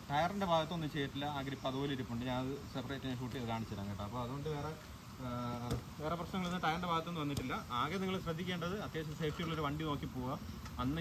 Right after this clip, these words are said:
ഞാൻ പോയ സമയമല്ല ഇന്ന്. അതുകൊണ്ട്, ആ, നിങ്ങൾക്ക് എന്തായാലും ഉള്ള ബൈക്ക് വെച്ച് പോകണമെന്ന് ആഗ്രഹിച്ച് നിൽക്കുന്നവരാണെന്നുണ്ടെങ്കിൽ നിങ്ങളെ വണ്ടി ഒന്നാമത്തെ കേസ് ബ്രേക്കിൻ്റെ നോക്കുക, ക്രാഷ് ഗാർഡ് നല്ലൊരു ക്രാഷ് ഗാർഡ് സെറ്റ് ചെയ്യുക, ടയർ നല്ല രീതിയിൽ സെറ്റ് ചെയ്യുക, ആ, ഒരു പഞ്ചർ കിറ്റ് കീ-, കീപ്പ് ചെയ്യുക. ബാക്കി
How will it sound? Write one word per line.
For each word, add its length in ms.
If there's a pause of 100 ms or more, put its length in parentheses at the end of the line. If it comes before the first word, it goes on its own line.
ഞാൻ 200
പോയ 120 (100)
സമയമല്ല 360 (120)
ഇന്ന്. 180 (120)
അതുകൊണ്ട്, 300 (280)
ആ, 400 (420)
നിങ്ങൾക്ക് 260
എന്തായാലും 300 (220)
ഉള്ള 200
ബൈക്ക് 220
വെച്ച് 200
പോകണമെന്ന് 320 (140)
ആഗ്രഹിച്ച് 400 (100)
നിൽക്കുന്നവരാണെന്നുണ്ടെങ്കിൽ 840 (540)
നിങ്ങളെ 240
വണ്ടി 260 (500)
ഒന്നാമത്തെ 360
കേസ് 240 (540)
ബ്രേക്കിൻ്റെ 400
നോക്കുക, 260 (320)
ക്രാഷ് 280
ഗാർഡ് 180
നല്ലൊരു 220
ക്രാഷ് 240
ഗാർഡ് 180
സെറ്റ് 160
ചെയ്യുക, 240
ടയർ 280
നല്ല 200
രീതിയിൽ 240
സെറ്റ് 160
ചെയ്യുക, 140 (420)
ആ, 40 (180)
ഒരു 160
പഞ്ചർ 260
കിറ്റ് 200
കീ-, 220
കീപ്പ് 220
ചെയ്യുക. 320
ബാക്കി 200